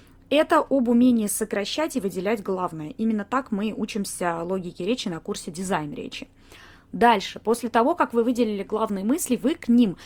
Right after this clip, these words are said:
говорите про второстепенные. То есть, м, например, я сегодня рассказываю о том, как записываю подкаст. Во-первых, я говорю, что у меня есть подкаст,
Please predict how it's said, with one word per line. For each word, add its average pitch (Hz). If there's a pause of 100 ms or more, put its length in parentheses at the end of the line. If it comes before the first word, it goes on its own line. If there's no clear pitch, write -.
(260)
говорите 233
про 240
второстепенные. 196
То -
есть, 202
м, 190
например, 254
я 226
сегодня 220
рассказываю 196
о -
том, 320
как 254
записываю 190
подкаст. - (440)
Во-первых, 233
я 202
говорю, 185
что -
у -
меня 185
есть 190
подкаст, 190